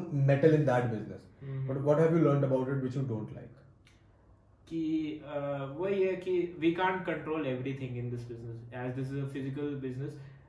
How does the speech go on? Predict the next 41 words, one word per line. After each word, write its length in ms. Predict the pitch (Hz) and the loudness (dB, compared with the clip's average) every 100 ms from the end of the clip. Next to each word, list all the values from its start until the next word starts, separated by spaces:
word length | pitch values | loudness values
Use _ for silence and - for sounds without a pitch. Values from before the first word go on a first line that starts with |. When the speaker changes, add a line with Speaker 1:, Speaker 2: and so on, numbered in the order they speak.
| - | -6
Speaker 2:
कि 80 | 139 | -4
अगर 360 | 135 143 160 | -2 0 0
किसी 480 | 147 160 - 165 165 160 | -2 -4 0 -2 -2 -4
को, 280 | 160 156 156 | -4 -4 -4
I 200 | 156 180 | -2 0
can't 220 | 180 180 | 0 0
commit 320 | 160 170 139 127 | -2 -2 -2 -2
dates 260 | 120 117 | -4 -6
कि 140 | - 135 | -10 -10
तुम्हारा 320 | 139 135 135 | -8 -6 -6
सत्ताईस 480 | 143 - 135 135 - | -8 -8 -6 -6 -6
तक 120 | - | -8
ही 100 | 131 | -6
आ 100 | 123 | -6
जाएगा 260 | 120 117 117 | -6 -6 -8
पीसी, 320 | 117 - - - - - _ 131 | -10 -12 -16 -20 -20 -20 _ -8
because 200 | 135 135 | -6 -2
that's 300 | 135 135 - | -2 -4 -6
not 220 | 139 139 | -8 -6
in 120 | 151 | -8
my 160 | 147 139 | -8 -8
hands। 540 | 120 117 - - - | -8 -10 -12 -14 -12
Speaker 1:
हम्म। 60 | 117 | -4
Speaker 2:
FedEx 320 | 131 147 - - | -2 -2 -4 -8
जो 120 | 139 | -6
करे 320 | 143 143 139 151 | -4 -4 -4 -4
वो 160 | 139 | -6
करे, 280 | 127 123 117 | -6 -8 -8
वो 180 | 117 127 | -6 -6
दस 280 | 123 135 135 | -2 -2 -2
दिन 140 | 151 | -2
और 300 | 147 143 139 | -2 -4 -4
डिले 280 | 139 143 143 | -4 -4 -4
कर 120 | 139 | -6
दे, 240 | 131 139 | -6 -4
वो 260 | 139 127 123 - - - - | -4 -6 -8 -12 -20 -12 -4
एक 200 | 143 139 | -2 0
दिन 180 | 151 | -2
पहले 200 | 143 139 | -2 -2
पहुंचा 420 | 147 143 135 135 131 | -2 -4 -4 -4 -4
दे। 240 | 135 135 | -4 -6